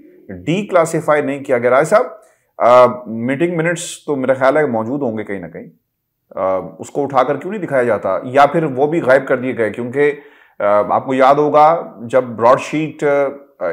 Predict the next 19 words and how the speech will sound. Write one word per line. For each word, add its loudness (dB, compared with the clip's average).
एक -8
कमीशन -4
बना, 0
शेख -6
अहमद -4
सईद -4
साहब 0
ने, -6
तो -10
उन्होंने -6
कहा 4
कि -6
जाकर 0
उस -6
तहखाने 0
को -6
देखें -4
जहाँ -2
पर 0